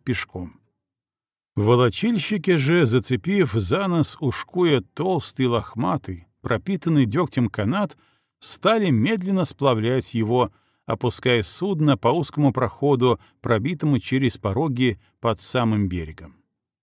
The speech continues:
Кормчий крестился и молился, наблюдая с тропы, как стремительные потоки швыряют его корабль из стороны в сторону, то подбрасывая ввысь,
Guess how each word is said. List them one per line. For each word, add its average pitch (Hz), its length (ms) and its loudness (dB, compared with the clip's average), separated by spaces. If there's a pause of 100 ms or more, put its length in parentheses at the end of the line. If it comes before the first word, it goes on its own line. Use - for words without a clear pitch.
(460)
Кормчий 185 680 4
крестился 131 880 -2
и 123 120 4
молился, 123 720 0
наблюдая 123 560 2
с - 100 -8
тропы, 127 500 -2
как 139 260 0
стремительные 127 680 0
потоки 139 600 0
швыряют 120 680 -2
его 117 240 -2
корабль 127 640 0
из 131 160 -4
стороны 127 400 2
в - 80 -4
сторону, 110 640 0 (360)
то 185 180 2
подбрасывая 113 760 -2
ввысь, 147 480 -4